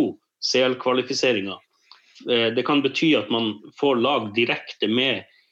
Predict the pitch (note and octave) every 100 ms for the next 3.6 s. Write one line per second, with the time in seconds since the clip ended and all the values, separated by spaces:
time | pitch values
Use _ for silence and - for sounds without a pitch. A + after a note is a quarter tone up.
0 | _ _ _ _ - A2 G#2+ A2 - -
1 | - - G#2 D3 D3 - A#2 - - A#2
2 | G#2 G2+ - C3+ C#3 C3+ C#3 C#3 C#3 C#3
3 | C#3+ C3 D3 D3 A#2+ G2+